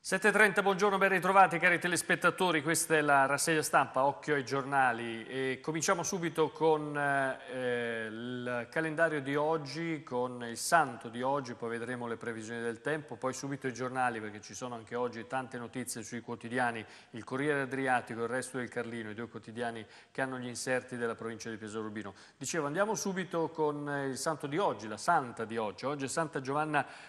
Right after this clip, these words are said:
Francesca di Chantal, una santa che visse nel milleseicento. Il sole è sorto alle sei e zero nove, tramonterà alle venti e diciassette.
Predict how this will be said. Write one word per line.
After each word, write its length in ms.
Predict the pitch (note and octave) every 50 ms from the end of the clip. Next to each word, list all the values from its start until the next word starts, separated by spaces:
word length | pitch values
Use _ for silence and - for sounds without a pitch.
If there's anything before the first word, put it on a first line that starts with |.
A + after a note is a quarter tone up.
| - -
Francesca 640 | - - D3+ C#3+ - - F3 D#3 - - D#3+ D3
di 100 | C#3 D3 C#3
Chantal, 1000 | - - D#3 C#3+ C#3 B2 - F3 F3 F3+ F3+ F3+ E3+ E3 D#3+ D3+ - - - - -
una 100 | B2+ B2
santa 340 | - D#3 D#3 C#3+ C#3+ C#3+ B2
che 140 | - B2+
visse 320 | B2+ C#3+ C3+ - - C#3 B2+
nel 140 | B2+ B2 B2
milleseicento. 1040 | B2+ C#3+ D3+ D3+ D3 C#3 C#3 C3 - - C#3+ C3+ - - E3 D3+ C#3 B2+ A#2+ - B2+
Il 80 | B2
sole 220 | A2+ - F#3 E3+ D#3+
è 20 |
sorto 320 | - - E3 D3 - - D3
alle 140 | C#3 C3
sei 160 | - - D#3+ D3+
e 80 | C3+
zero 200 | B2+ D3 D3 D3
nove, 240 | C#3+ C#3 C3+ C3+ B2+
tramonterà 440 | - B2+ B2+ B2 B2+ B2 - B2 B2
alle 120 | A#2+ A#2+
venti 260 | A#2+ B2+ B2 A#2+ -
e 20 | A#2
diciassette. 680 | A2+ - - B2+ B2 - C#3 B2 G#2+ - - B2 A2+